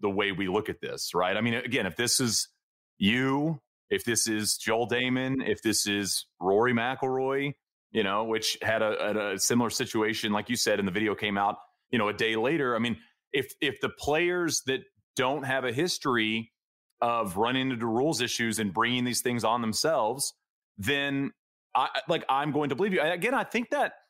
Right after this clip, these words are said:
you know, you brought it up. You said, you know, this is a gentle person's game. Like, this is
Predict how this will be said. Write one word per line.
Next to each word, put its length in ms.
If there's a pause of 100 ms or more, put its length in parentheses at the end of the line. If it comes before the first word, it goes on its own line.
(320)
you 80
know, 60
you 140
brought 220
it 60
up. 140
You 60
said, 160
you 80
know, 80
this 180
is 80
a 60
gentle 340
person's 420
game. 200
Like, 160
this 180
is 280